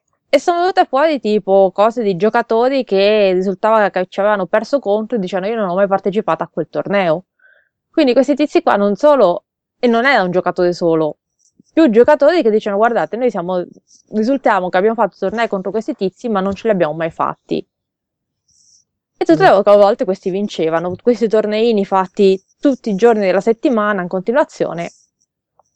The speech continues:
Speaker 1: Questi vanno al Pro Tour, quando vanno a iscriversi gli dicono: "Sorry,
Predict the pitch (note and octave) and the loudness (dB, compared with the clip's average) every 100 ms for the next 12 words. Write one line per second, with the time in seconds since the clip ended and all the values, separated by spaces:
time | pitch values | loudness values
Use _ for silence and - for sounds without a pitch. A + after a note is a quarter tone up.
0 | _ _ _ _ _ - G#4+ - A#3 A3+ | _ _ _ _ _ -2 0 2 2 4
1 | G#3+ F#3 F3+ E3+ E3 D#3+ D#3+ D#3 D#3+ D#3 | 2 0 -4 -6 -4 -4 -2 -2 -4 -6
2 | D#3 - F#3+ D#3 D#3+ C#4+ G#4 _ _ _ | -6 -6 -2 -2 0 0 -2 _ _ _
3 | _ _ _ F#4 F#4+ A3 G#3+ G3+ D#4 - | _ _ _ -2 0 2 2 0 -6 -6
4 | B3 G3 F#3 G#3 - D#4 G4+ _ _ _ | -2 2 2 0 -4 -8 -8 _ _ _
5 | _ - B3 G3 F3+ - F#3 F3+ F3 E3+ | _ -8 -2 2 2 4 0 2 0 0
6 | E3+ D#3+ D#3 D#3 F3 - _ _ _ _ | 0 0 -2 -4 -8 -14 _ _ _ _
7 | - - E3+ D#3+ | -2 0 0 -2